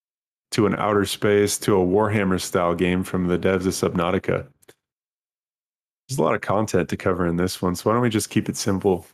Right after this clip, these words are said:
Why don't you guys give me your favorite part of the show, and then your least favorite, and touch on why? So my personal favorite was, uh, was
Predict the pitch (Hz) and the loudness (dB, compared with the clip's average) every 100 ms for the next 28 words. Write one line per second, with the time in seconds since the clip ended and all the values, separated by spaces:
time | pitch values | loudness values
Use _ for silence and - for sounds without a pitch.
0 | - 120 110 127 117 101 110 101 - 101 | -2 -2 0 0 2 2 4 4 2 0
1 | 95 101 101 101 98 90 - 98 101 104 | 2 2 2 2 2 0 2 2 2 -2
2 | _ _ - 104 95 92 92 90 92 95 | _ _ -8 -2 0 2 0 0 2 0
3 | - 95 90 90 92 95 92 - 92 92 | 2 2 2 0 -2 -2 -2 -2 -4 0
4 | 92 95 101 _ _ _ _ _ _ _ | 0 0 -4 _ _ _ _ _ _ _
5 | _ - _ _ - 131 131 170 135 127 | _ -20 _ _ 0 2 2 2 0 2
6 | 117 101 110 98 104 104 98 92 98 90 | 0 0 2 4 4 4 4 4 2 2
7 | 92 - 107 92 | 2 2 2 2